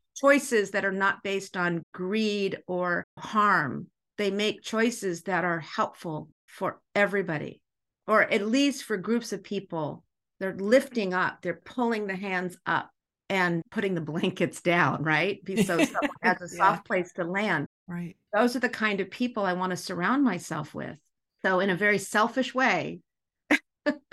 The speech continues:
Speaker 2: I
Speaker 1: my
Speaker 2: love
Speaker 1: team
Speaker 2: it.
Speaker 1: and I are creating that light. You just flick it on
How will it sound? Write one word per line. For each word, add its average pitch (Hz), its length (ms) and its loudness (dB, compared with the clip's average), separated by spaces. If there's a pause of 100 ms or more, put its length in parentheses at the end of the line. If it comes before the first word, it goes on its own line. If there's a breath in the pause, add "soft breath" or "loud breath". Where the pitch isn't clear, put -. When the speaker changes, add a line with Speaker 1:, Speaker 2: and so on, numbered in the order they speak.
(200)
Speaker 2:
I 180 180 -2
Speaker 1:
my 190 140 4
Speaker 2:
love - 140 -8
Speaker 1:
team 262 240 4
Speaker 2:
it. 240 40 6
Speaker 1:
and 214 60 4
I 180 360 4 (100)
are 190 180 4
creating 196 880 0 (100)
that 180 200 -2
light. 180 360 2
You 165 120 -2
just 156 260 -10
flick - 260 -4
it 196 80 2
on 180 400 4